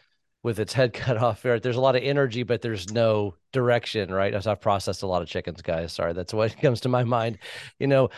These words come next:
there's a, there's a lot of energy, but no direction. And so, but you have energy, but it's directed. There's, we, this is where we're going.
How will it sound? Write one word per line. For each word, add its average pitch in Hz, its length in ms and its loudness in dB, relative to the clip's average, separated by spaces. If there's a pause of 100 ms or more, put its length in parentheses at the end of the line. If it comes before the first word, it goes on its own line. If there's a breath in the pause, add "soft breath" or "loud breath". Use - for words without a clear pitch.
(140 loud breath)
there's 135 200 4
a, 131 100 4
there's 135 240 0
a 135 60 4
lot 147 180 6
of 143 80 0
energy, 143 380 -2
but 117 180 -2
no 120 140 0
direction. 113 540 0
And 107 140 -6
so, 110 220 4
but 110 140 -2
you 127 160 0
have 110 320 0
energy, 120 460 0
but 104 140 -2
it's 101 140 -8
directed. 101 640 0
There's, 101 260 -2
we, 120 140 0
this 131 260 -2
is 117 140 -2
where 110 240 2
we're 92 220 -4
going. 85 580 -4